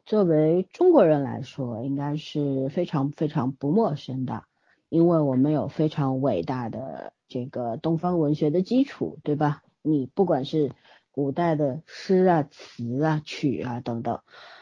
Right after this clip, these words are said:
包括近代的、现代的一些作家、诗人的作品，那讲几个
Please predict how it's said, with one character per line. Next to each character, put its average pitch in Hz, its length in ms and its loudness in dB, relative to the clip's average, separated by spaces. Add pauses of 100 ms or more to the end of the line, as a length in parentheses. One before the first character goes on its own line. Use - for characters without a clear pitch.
(220)
包 156 120 4
括 139 500 2
近 170 300 4
代 135 340 0
的、 101 340 -8
现 151 320 2
代 143 220 0
的 127 80 -4
一 123 120 -4
些 127 460 -2 (460)
作 156 180 4
家、 151 560 4 (160)
诗 165 320 0
人 131 220 2
的 131 180 0
作 139 200 -2
品， 92 340 -6 (640)
那 139 500 0 (640)
讲 143 360 4
几 151 260 2
个 147 380 2